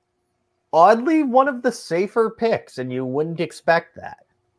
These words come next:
But I watched a few, and I'll tell you, there's a kid out of the University of Maryland, right in your backyard, Nick, that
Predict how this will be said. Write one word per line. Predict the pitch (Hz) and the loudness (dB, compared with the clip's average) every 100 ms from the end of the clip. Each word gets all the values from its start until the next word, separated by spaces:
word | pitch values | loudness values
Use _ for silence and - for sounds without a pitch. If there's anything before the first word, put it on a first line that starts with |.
| _ _ _ _ - - | _ _ _ _ -4 4
But | 160 151 - _ _ _ _ _ _ _ | 6 6 2 _ _ _ _ _ _ _
I | 180 | 6
watched | 202 277 381 - | 8 6 4 -2
a | 262 | -6
few, | - 240 233 190 | -2 -4 0 0
and | 190 190 - | 0 -2 -2
I'll | 180 | -4
tell | - 285 370 | -2 -4 -2
you, | 92 80 _ _ _ _ _ _ _ _ _ _ | -4 -8 _ _ _ _ _ _ _ _ _ _
there's | 151 185 214 | -2 0 2
a | 220 | 0
kid | - 294 302 247 - | -2 0 0 -2 -4
out | 214 214 | 2 4
of | 208 | 2
the | 190 | -2
University | 220 208 208 - | -2 0 0 2
of | 170 | 0
Maryland, | 139 151 170 156 92 87 | 2 4 6 4 2 -2
right | 127 190 240 | 2 4 4
in | 170 143 | 0 0
your | 135 147 160 | 4 6 6
backyard, | 147 143 139 131 113 110 98 | 8 6 6 2 2 2 0
Nick, | 90 82 - - _ _ _ _ _ - - - | -6 -16 -16 -20 _ _ _ _ _ -20 -20 -14
that | 131 147 143 139 - | 2 6 6 4 2